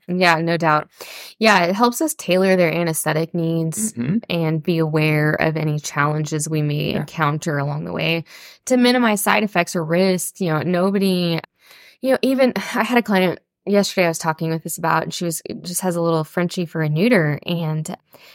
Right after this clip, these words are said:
Speaker 1: she was, like, nervous about his anesthesia. And I, I'm sitting there telling her, you know, "Yeah,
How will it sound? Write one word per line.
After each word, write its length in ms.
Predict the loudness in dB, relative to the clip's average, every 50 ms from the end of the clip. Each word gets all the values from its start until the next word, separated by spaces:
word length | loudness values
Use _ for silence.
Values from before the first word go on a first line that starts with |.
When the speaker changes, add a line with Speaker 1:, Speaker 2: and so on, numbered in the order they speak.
| -20 _
Speaker 1:
she 220 | -12 -4 0 2 2
was, 160 | 2 4 2
like, 280 | 2 0 0 -2 _ _ _ _ -6
nervous 760 | -4 -2 0 0 2 4 4 4 4 4 4 4 2 0 0 0
about 200 | 0 0 0 -2
his 140 | -2 -2 -2 0
anesthesia. 800 | 0 0 0 -2 -2 -2 -4 -4 -2 -2 -2 -2 0 -2 -4 -2 0
And 160 | 0 2 2
I, 360 | 4 4 4 4 2 2 0 -2 -2
I'm 260 | -2 0 0 -2 -2
sitting 320 | -2 -2 -2 0 2 2 2
there 280 | 2 2 0 0 -2
telling 360 | -4 -2 -2 0 2 2 2 2
her, 140 | 2 0 0
you 140 | 0 0 0
know, 220 | 0 -2 -4 -6
"Yeah, 520 | -6 -6 -4 -2 0 0 0 0 -2 -2